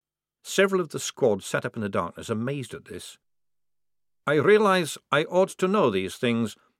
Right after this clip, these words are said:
but what does Grouper mean?" said the voice of Maledict in the damp darkness. "Oh, well, when, right,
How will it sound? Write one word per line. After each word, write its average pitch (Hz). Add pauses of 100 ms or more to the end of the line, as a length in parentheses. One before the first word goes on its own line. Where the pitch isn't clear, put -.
but 202 (400)
what 202
does 170 (280)
Grouper 151
mean?" 131 (500)
said 104
the 101
voice 107
of 98
Maledict 98
in 104
the 95
damp 107
darkness. 110 (1000)
"Oh, 101 (180)
well, 87 (720)
when, 131 (160)
right, 101